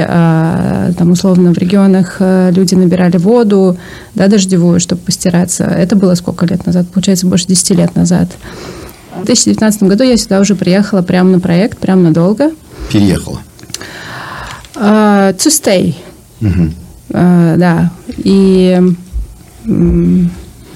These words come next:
Speaker 1: это был в две-, в две тысячи девятнадцатом году проект, э, подпроект такой корзинки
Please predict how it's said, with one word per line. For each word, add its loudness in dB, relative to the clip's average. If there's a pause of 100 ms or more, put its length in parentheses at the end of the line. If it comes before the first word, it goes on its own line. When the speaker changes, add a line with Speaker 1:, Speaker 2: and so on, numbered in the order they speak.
(180)
Speaker 1:
это 0
был 2
в 2
две-, 0
в 2
две 2
тысячи 0
девятнадцатом 2
году 4
проект, 0 (120)
э, 0 (140)
подпроект 0
такой -2
корзинки 2